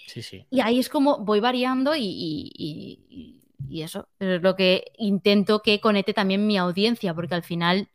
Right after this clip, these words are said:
Speaker 2: pienso que, no sé, intento ser como más cercana por estos tipos de, de blogs, porque si no mis días es que son muy aburridos. <laughs> Son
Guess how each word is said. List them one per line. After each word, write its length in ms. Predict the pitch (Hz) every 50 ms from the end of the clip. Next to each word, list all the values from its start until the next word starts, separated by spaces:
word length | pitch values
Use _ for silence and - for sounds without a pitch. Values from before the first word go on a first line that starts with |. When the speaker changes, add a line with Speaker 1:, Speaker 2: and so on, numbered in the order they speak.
| _ _
Speaker 2:
pienso 320 | - 202 190 185 - 208 -
que, 300 | - 208 190 180 - -
no 120 | - 208 185
sé, 120 | - 175 156
intento 340 | - - 180 175 185 196 196
ser 120 | 214 202
como 200 | - 208 196 190
más 180 | 185 185 196 -
cercana 520 | - 196 185 - 190 185 196 208 214 - - _ _ _ _ _
por 160 | - 214 190
estos 480 | 196 185 - - 165 160 - - - - _ _ _ _ _ _
tipos 320 | 180 170 - 165 160 165
de, 300 | 170 156 139 - - -
de 220 | - 165 156 180 170
blogs, 720 | 156 165 190 190 185 175 160 160 - - - - - - _ _ - - - - - - _ _ _
porque 420 | - - 180 - 160 151 151 147 165
si 120 | - 165
no 100 | 156 160
mis 160 | 170 180 170
días 260 | - 170 170 175 175 -
es 100 | 170 -
que 80 | -
son 160 | 165 - 160 160
muy 120 | 165 170
aburridos. 440 | 160 151 151 156 - - - - - - - _
<laughs> 1300 | - - - - - - - - - - - 508 508 - - - - - - - - 208 - - 240 285
Son 100 | 392 359